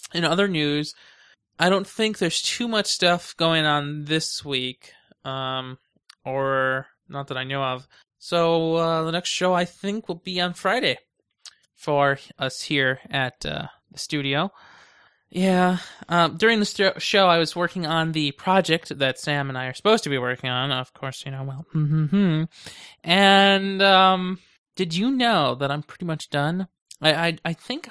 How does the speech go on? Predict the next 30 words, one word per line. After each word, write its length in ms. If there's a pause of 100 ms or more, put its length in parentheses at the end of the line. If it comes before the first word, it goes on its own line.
what 120
I, 240
I, 180
I 100
kinda 380
just 360
pushed 640 (320)
to 100
GitHub, 560 (640)
not 280
the 100
one 200
that 140
you 80
guys 180
can 100
access, 320
but 140
a 40
private 340
one 140
that 100
I 320
have 140
access 300
to 120
from 160
the 60
uni-, 380
university. 540